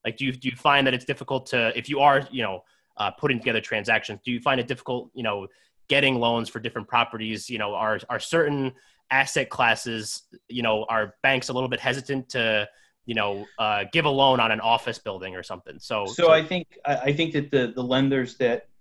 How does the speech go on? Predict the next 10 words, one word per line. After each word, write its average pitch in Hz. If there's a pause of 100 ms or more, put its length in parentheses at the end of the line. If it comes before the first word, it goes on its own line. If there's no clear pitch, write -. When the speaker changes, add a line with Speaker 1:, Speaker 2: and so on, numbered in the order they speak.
Speaker 2:
I 127
do 123
work 117
for, 120
uh, 113
have 120
definitely 123
been 113
more 113
cautious -